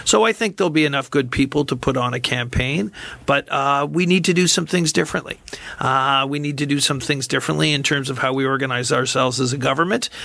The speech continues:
He needs to do some things differently. I think we need to spend less time on, um, uh, on, uh, things. Uh,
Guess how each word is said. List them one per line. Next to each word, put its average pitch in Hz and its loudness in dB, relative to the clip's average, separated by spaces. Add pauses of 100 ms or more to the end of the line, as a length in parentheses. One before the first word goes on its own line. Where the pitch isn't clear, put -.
(220)
He 165 4
needs 175 4
to 151 2
do 139 2
some 127 0
things 127 -2
differently. 156 0 (120)
I 147 2
think 143 0
we 151 4
need 135 0
to 135 6
spend 123 0
less 135 0
time 139 0 (380)
on, 127 2
um, 117 0 (520)
uh, 139 -4 (100)
on, 123 0
uh, 120 -2
things. 147 0
Uh, 123 0